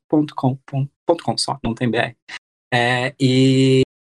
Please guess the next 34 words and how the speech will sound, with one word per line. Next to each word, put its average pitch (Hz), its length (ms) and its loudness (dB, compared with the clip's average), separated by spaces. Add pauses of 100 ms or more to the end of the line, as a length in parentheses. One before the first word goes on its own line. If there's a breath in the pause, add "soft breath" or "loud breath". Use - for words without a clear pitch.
então, 135 140 2
se 135 80 -6
você 147 220 2
quiser 135 280 2
o 139 220 2
livro, 139 340 0
você 147 300 0
precisa 139 560 -2
pedir 139 280 -4
pelo 175 180 2
site 170 340 -2
ou 160 80 -12
você 165 160 -6
me 160 60 -4
mandar 156 240 2
uma 147 100 -4
mensagem, 131 560 -4
né, 117 160 -16
e 117 80 -18
aí 120 80 -16
a 117 60 -16
gente 123 200 -12
já 123 80 -4
faz 123 400 -2 (320)
direto, 127 460 2
sem 123 180 0
precisar 127 360 -2
passar 131 240 -2
ali 117 80 -2
pela 123 260 -2
burocracia, 123 800 0
pelo 135 200 2
meu 135 140 4
Instagram, 135 480 0